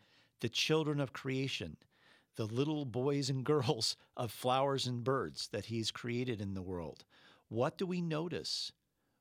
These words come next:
when we're around these things, when we're outside in particular? And the way that we figure out what we notice is that we notice what we notice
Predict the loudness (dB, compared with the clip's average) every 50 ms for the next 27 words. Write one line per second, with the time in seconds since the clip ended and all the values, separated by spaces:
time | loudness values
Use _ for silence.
0 | _ _ -2 -2 0 0 0 2 2 2 2 2 0 0 0 0 -2 -2 -2 -2
1 | -4 -4 -4 -6 -6 -6 -8 -8 -8 -12 -8 -4 -2 0 0 0 0 0 -2 -2
2 | -2 -2 -2 0 2 2 2 2 0 -2 -4 -8 -10 -10 -10 -8 -8 -8 -6 -6
3 | -6 -4 -4 -6 -8 -8 -12 -14 _ _ _ _ -2 -2 -2 -2 -4 -4 -2 -2
4 | -2 0 2 4 4 4 4 4 2 -2 -2 -2 0 0 0 0 -2 -6 -10 _
5 | _ _ -20 -8 -2 0 0 2 2 2 2 4 4 4 2 0 -4 -8 -6 -6
6 | -4 -4 -2 -4 -4 -4 -4 -6 -6 -8 -8 _ -6 -4 -2 -2 -2 -2 0 -2
7 | -2 -2 -4 -8 _ _ -2 2 2 4 4 2 2 0 -2 -2 -2 -4 -4 -2
8 | -2 0 2 2 2 2 2 0 -2 -2 -4 -4 -6